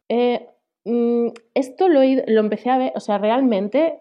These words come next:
yo podría decirte que, que fue antes, pero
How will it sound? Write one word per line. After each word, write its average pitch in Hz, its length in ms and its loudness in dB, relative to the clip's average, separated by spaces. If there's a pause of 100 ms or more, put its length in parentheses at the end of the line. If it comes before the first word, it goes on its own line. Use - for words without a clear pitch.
yo 202 540 0
podría 202 280 0
decirte 214 480 -2
que, 170 380 -2 (140)
que 165 560 -4
fue 185 200 2
antes, 180 560 -2 (400)
pero 220 360 0